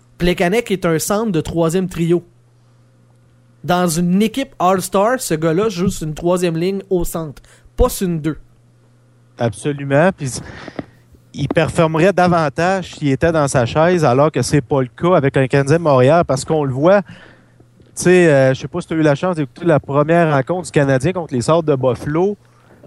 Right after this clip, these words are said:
Speaker 1: Oui.
Speaker 2: Radulov, c'est un crinqué, c'est un Mongol, puis c'est un joueur extrêmement talentueux, puis il va pogner les nerfs. Euh, plus il va jouer avec Plekanec,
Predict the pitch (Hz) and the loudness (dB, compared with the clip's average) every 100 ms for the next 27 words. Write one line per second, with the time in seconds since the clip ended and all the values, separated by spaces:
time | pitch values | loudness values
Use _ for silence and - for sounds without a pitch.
0 | - 175 - 139 160 151 160 180 214 170 | -8 -6 0 2 2 0 -2 2 2 0
1 | - 147 143 - 147 156 147 - 185 156 | -6 -4 -2 0 2 2 2 2 2 2
2 | - 131 135 143 131 151 175 - - 143 | 0 -2 0 -2 -2 2 0 0 -4 -4
3 | 131 147 165 165 - - _ - 202 - | -2 2 2 2 -2 -20 _ 0 0 0
4 | - - 165 160 170 190 170 147 143 135 | -2 2 2 2 0 0 2 2 2 -2
5 | - 160 185 - 139 147 139 175 170 196 | -4 -4 -4 -2 0 0 0 0 2 2
6 | 185 156 143 151 170 170 170 165 - 131 | 4 4 4 2 4 4 2 -2 -4 -2
7 | 120 117 117 113 - - - - - 170 | 0 2 0 -2 -8 -20 -20 -20 -12 -2
8 | 185 180 175 180 196 180 170 151 190 | 0 4 2 2 0 0 2 2 0